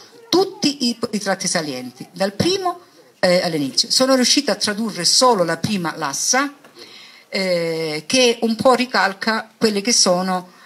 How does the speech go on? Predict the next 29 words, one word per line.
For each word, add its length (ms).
eh, 220
diciamo 260
così, 460
il 100
proemio 720
delle 300
opere 320
classiche. 640
Vi 140
piaccia, 460
voi 220
se 140
volete 300
ascoltare, 580
vi 80
racconterò 480
di 140
questo, 260
questo 240
e 20
quest'altro, 500
come 160
facevano 400
le 100
opere 280
senza 320
l'invocazione 640
alla 160
musa. 340